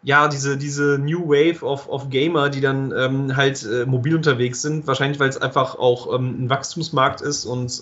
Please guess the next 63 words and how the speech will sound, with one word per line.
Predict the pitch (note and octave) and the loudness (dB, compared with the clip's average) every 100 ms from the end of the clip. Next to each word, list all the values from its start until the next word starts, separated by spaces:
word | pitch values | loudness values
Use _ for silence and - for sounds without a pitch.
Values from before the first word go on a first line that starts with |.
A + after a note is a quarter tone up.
| A#2 | -2
ähm, | B2 B2 A#2+ - - _ _ - _ _ - _ | -2 -4 -8 -14 -20 _ _ -20 _ _ -20 _
ein | B2+ A2+ | -6 -6
sehr | A2+ B2 C3 B2+ | -4 2 2 4
hohes | C3+ C#3 B2+ | 2 0 0
Volumen | C3+ E3+ | 0 2
verspricht. | D#3+ A2+ - B2 - - - - - - _ | 2 2 2 0 -2 -6 -20 -20 -20 -20 _
Ähm, | C3+ C3 C3+ C3+ C#3 C#3 | 6 8 8 6 0 -2
aber | C3 C3+ | -2 0
Illu-, | D#3+ D#3 E3 | 2 0 0
Illuvium | D#3 F3+ G3 G3+ F#3+ | 0 0 2 2 2
zum | F#3 F3 | 0 2
Beispiel | D3+ F3 E3+ | 4 4 0
ist | D#3+ | 0
ja | B3 | 2
auch | A3+ | 2
ein, | E3 D3 A#2+ | 0 -4 -4
ein | C3+ | -8
Spiel, | - C#3+ D3+ | -6 -2 0
was, | C3 - - - | 0 -2 -8 -2
glaub | C3+ B2+ | 0 0
ich, | C3 - - - - | -2 -10 -20 -20 -8
richtig | E3+ E3 E3 | -6 -6 -4
Potenzial | C#3 B2+ A#2+ B2 | -2 0 2 4
hat, | C#3+ C3+ | 4 2
was | B2+ | -2
dann | B2+ | -2
auch | A#2+ B2 | 0 0
auf | A#2+ | -2
dem, | A#2+ | -2
auf | G2 | -4
dem, | A#2+ A#2 - | -4 -4 -4
ähm, | A#2 A#2 A#2 A2+ - | -2 -2 0 -2 -4
P | C3 | -4
C | B2 D3 D#3 | 0 0 0
gezockt | C#3 - A#2 C3 | 0 0 0 2
wird. | C#3 - - - - _ _ - | 2 2 -10 -20 -20 _ _ 2
Ähm, | C3+ C#3 D3 D3 - | 6 6 4 2 -2
es, | C#3+ - | -6 -6
es | B2+ | -2
muss | C3+ D#3 F#3 | 0 2 2
halt | F3 E3+ | 2 2
nur, | D#3+ E3+ F3+ | 2 4 4
es | A#2 D#3 | 2 0
müssen | E3 F#3+ F3+ | 0 2 4
nur | E3 E3+ F3 E3+ | 4 6 6 4
ein, | - D3+ | 4 0
zwei | F#3 E3 D#3+ | 0 2 2
Games | C#3 C#3 F3 F3+ | 2 -2 -2 -2
so | |
durchstarten | D3+ C3+ F3+ - D3+ D3+ | -2 0 -2 0 0 0
und | D3+ | -2
der | D3+ | -2
Marktplatz | C3+ D#3 E3+ D3+ | -2 0 0 -2
wird | D3 | -2
abheben | - - - C3+ D3+ | -2 -4 -4 -4 -4
und | C#3+ | -6
ich | C3 | -8
bin | D#3 | -6
mir | D#3 | -4
auch | F#2 - | -4 -6
ziemlich | F3 D#3 | -6 -4
sicher, | D3 F3 | -2 0
dass, | C#3+ C#3 - | 0 -2 -8